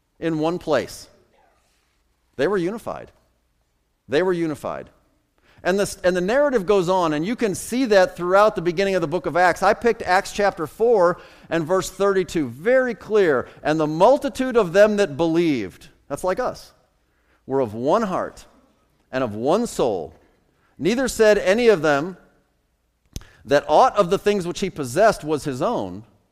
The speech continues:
but they had all things common." So nobody was fighting, "Hey, this is mine. Hey, that's yours. Hey, hands off. Hey, stop that. Hey, wait a minute." No, they were of one mind, of one heart, of one soul,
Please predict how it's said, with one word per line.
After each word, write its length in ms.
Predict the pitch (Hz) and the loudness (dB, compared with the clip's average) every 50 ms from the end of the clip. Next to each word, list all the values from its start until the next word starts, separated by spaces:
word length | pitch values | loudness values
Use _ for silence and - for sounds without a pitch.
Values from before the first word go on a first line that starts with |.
| _ _ _ _ _ _ _ _ _ _ _ _ _ _ _ _ | _ _ _ _ _ _ _ _ _ _ _ _ _ _ _ _
but 100 | - 139 | -10 -4
they 100 | - 160 | 0 0
had 100 | 147 127 | 2 2
all 160 | 120 117 123 120 | 2 0 0 -2
things 240 | 131 120 117 - | -6 -10 -12 -12
common." 340 | - 120 101 90 82 69 76 - _ _ _ _ _ _ _ _ _ _ _ _ _ _ _ _ _ _ _ _ | -12 -12 -10 -10 -12 -14 -18 -20 _ _ _ _ _ _ _ _ _ _ _ _ _ _ _ _ _ _ _ _
So 160 | - - 165 | -10 -6 -2
nobody 300 | 170 196 247 294 330 330 | 0 2 2 4 4 4
was 180 | 311 294 - - | 4 2 0 -2
fighting, 380 | - - 277 285 262 208 180 | 2 4 6 6 6 6 4
"Hey, 200 | 180 214 262 247 | 4 6 8 8
this 160 | 233 254 - 214 | 6 4 0 -2
is 80 | 214 | -2
mine. 280 | 214 247 247 233 208 190 | 2 4 4 4 4 6
Hey, 160 | 226 254 240 | 6 6 6
that's 280 | 214 240 226 220 - 220 | 6 6 4 4 2 0
yours. 220 | 226 208 180 156 | 0 0 2 2
Hey, 200 | 226 269 254 220 | 4 6 6 6
hands 280 | 233 240 233 220 175 220 | 4 4 2 0 2 2
off. 200 | 208 185 160 - | 2 2 2 2
Hey, 120 | 233 233 | 0 -2
stop 320 | - - 269 254 233 - | 0 2 4 4 4 4
that. 380 | - 175 151 131 107 - - - - _ | 4 4 4 4 2 0 -6 -16 -4 _
Hey, 100 | - 269 | 4 6
wait 160 | 285 294 269 | 8 8 8
a 60 | 233 | 8
minute." 260 | 180 151 131 110 95 - - _ _ _ _ _ _ _ _ _ _ _ _ - | 6 4 0 -4 -6 -10 -16 _ _ _ _ _ _ _ _ _ _ _ _ -2
No, 100 | 202 190 | 0 2
they 120 | 170 165 | 2 2
were 100 | 151 143 | 2 2
of 100 | 127 120 | 0 -2
one 400 | 127 139 165 202 240 262 247 226 | -4 -2 0 0 2 2 0 0
mind, 540 | 202 202 202 208 208 208 208 214 208 196 147 | 0 0 2 2 2 2 0 0 -2 -2 -4
of 100 | 123 117 | -6 -4
one 320 | 131 147 185 220 247 247 | -4 -2 0 0 0 0
heart, 480 | 220 185 208 196 196 202 202 202 202 - | 0 0 0 2 2 4 4 2 2 0
of 180 | 135 123 117 | -4 -6 -6
one 380 | 123 139 143 165 202 233 247 240 | -6 -6 -2 -2 0 0 -2 -2
soul, 640 | - - - 208 196 196 196 190 190 190 190 190 | -6 -4 -2 2 4 4 6 6 6 4 2 0